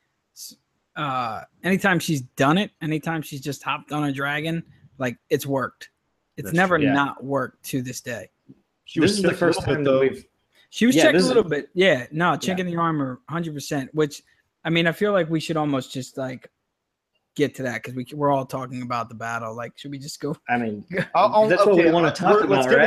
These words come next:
Speaker 3: right?
Speaker 4: battle.
Speaker 1: Yeah.
Speaker 4: Let's get to the battle, but I only had one question before we get to that, okay?
Speaker 1: Okay, all right.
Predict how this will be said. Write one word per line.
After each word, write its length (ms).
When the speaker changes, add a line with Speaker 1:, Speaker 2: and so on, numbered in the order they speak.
Speaker 3:
right? 80
Speaker 4:
battle. 260
Speaker 1:
Yeah. 160
Speaker 4:
Let's 160
get 100
to 80
the 80
battle, 320
but 120
I 80
only 200
had 140
one 280
question 480
before 460
we 120
get 220
to 80
that, 220
okay? 180
Speaker 1:
Okay, 240
all 100
right. 180